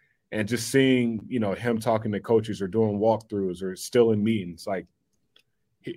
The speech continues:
he'll, he'll be fine. Like, I don't, I don't think fans need to, to be too concerned about that, if at all, because, um, like, there was, there was one day last week.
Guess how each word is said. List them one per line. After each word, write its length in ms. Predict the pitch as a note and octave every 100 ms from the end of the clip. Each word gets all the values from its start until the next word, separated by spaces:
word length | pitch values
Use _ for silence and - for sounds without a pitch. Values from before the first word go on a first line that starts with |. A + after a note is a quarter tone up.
| A2+
he'll, 260 | D3 D3+ G2+
he'll 240 | B2 C3+
be 140 | A2+
fine. 320 | G2+ G#2 F#2 F2+
Like, 120 | G#2
I 60 |
don't, 200 | B2 A#2+
I 40 | A#2
don't 180 | A#2 A2+
think 220 | A2 G#2+ _ -
fans 360 | A#2 A2+ G#2
need 180 | A2 G#2+
to, 180 | G#2+ G2+
to 160 | F#2 G#2+
be 140 | G#2+
too 180 | G#2 A#2+
concerned 420 | A#2 A#2 B2 B2+
about 240 | B2+ C3 C3
that, 220 | C3 -
if 260 | - A2 A2+
at 140 | G#2+
all, 340 | A2 B2+ B2+ _ _ _ _ _ -
because, 320 | G#2 A#2+ G#2+
um, 480 | G#2 G2 F#2 F2 E2 _ _ _ G#2
like, 180 | G2+ F#2
there 160 | C#3+
was, 140 | C#3 A2
there 160 | B2+
was 160 | C3 G#2+
one 200 | B2+ B2+
day 160 | A#2
last 380 | G#2+ A2 G#2+ G#2
week. 300 | G#2+ A2 G#2